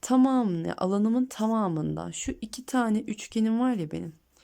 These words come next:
Şu iki üçgenin alanlarını toplayıp çıkartsam tümünden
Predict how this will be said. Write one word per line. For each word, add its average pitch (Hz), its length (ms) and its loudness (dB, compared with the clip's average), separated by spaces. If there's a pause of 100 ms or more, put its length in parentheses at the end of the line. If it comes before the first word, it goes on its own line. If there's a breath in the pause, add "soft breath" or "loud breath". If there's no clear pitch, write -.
(340 loud breath)
Şu - 160 -6
iki - 300 -2
üçgenin 202 400 -2
alanlarını 196 540 -2
toplayıp 160 520 -6
çıkartsam 170 800 -6
tümünden - 600 -4